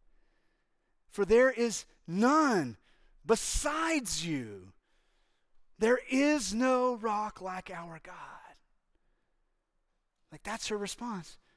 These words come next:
"There's, there's no one like you, God. Ain't no one like you. Like, I thought you were good, but now I'm like, man, now you are good. I thought I knew who you were, but now I see. There's no one like you."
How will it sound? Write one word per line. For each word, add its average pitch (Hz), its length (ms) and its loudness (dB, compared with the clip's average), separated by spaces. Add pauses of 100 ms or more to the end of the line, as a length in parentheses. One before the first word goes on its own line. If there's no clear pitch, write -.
(120)
"There's, - 280 -14 (360)
there's - 260 -8
no 311 360 -4
one 269 280 2
like 196 240 0
you, 190 140 -6
God. 143 480 -8 (1120)
Ain't 381 160 -6
no 381 260 4
one 311 200 8
like 226 280 4
you. 180 320 0 (220)
Like, 269 80 2
I 359 100 6 (140)
thought 302 240 10
you 370 120 4
were 370 120 10
good, 392 320 8 (160)
but 247 100 8
now 339 300 10
I'm 302 80 10
like, 254 240 12
man, 247 320 6
now 320 160 12
you 320 220 10
are 202 100 4
good. 269 580 8 (640)
I 294 160 6 (120)
thought 330 220 12
I 370 60 10
knew 370 160 6
who 359 80 6
you 370 160 6
were, 381 340 6 (400)
but - 180 -20
now 254 440 2
I 139 80 -8
see. 226 720 -6 (1080)
There's 214 260 -6
no 208 260 -2
one 202 240 -4
like 269 380 -8
you." 107 280 -14